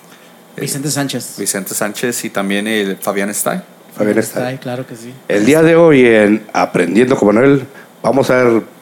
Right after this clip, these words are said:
Speaker 3: por qué la física les ayuda a meter goles de tiro libre.
Speaker 2: Sí.
Speaker 1: Sí, no,
Speaker 2: El,
Speaker 1: me, o sea, que me acaba de
Speaker 2: el
Speaker 1: sacar
Speaker 2: aire es
Speaker 1: acá
Speaker 2: menos
Speaker 1: el libro
Speaker 2: denso y
Speaker 1: de,
Speaker 2: el balón
Speaker 1: de la,
Speaker 2: se mueve.
Speaker 1: de la física, <laughs> de ciencia.
Speaker 3: De acuerdo a la ley de la física,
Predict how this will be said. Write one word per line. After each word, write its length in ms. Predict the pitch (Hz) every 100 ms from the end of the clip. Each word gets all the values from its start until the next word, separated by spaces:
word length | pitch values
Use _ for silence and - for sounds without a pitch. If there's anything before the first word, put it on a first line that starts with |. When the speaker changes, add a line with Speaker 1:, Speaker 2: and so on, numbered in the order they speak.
| - -
Speaker 3:
por 240 | 104 90
qué 180 | - 131
la 100 | 139
física 460 | 156 156 131 -
les 160 | 113 98
ayuda 260 | 101 110 117
a 20 |
meter 260 | 107 - 104
goles 280 | 107 101
de 40 | -
tiro 140 | 90
libre. 160 | 87 -
Speaker 2:
Sí. 140 | 170 302
Speaker 1:
Sí, 160 | 147
no, 80 | 139
Speaker 2:
El, 280 | - 190 151
Speaker 1:
me, 160 | 143 131
o 20 |
sea, 180 | 143 -
que 80 |
me 100 | 131
acaba 320 | 131 - 165 180
de 60 |
Speaker 2:
el 40 | 170
Speaker 1:
sacar 180 | 110 117
Speaker 2:
aire 160 | 135
es 40 | 151
Speaker 1:
acá 80 |
Speaker 2:
menos 180 | 156 170
Speaker 1:
el 100 | 175
libro 120 | 170
Speaker 2:
denso 260 | 180 190 185
y 40 |
Speaker 1:
de, 80 | 170
Speaker 2:
el 60 | 139
balón 160 | 117 113
Speaker 1:
de 60 | 123
la, 20 | 131
Speaker 2:
se 60 |
mueve. 380 | 156 262 339 180
Speaker 1:
de 100 | 135 139
la 140 | 131
física, 840 | - 185 185 - - 240 220 220
<laughs> 20 |
de 140 | 214 160
ciencia. 840 | - 196 214 214 185 202 214 214
Speaker 3:
De 80 | 147
acuerdo 360 | 147 208 214 202
a 20 |
la 100 | 151
ley 140 | 139
de 100 | 160
la 140 | 143 -
física, 760 | - 165 151 117 113 104 104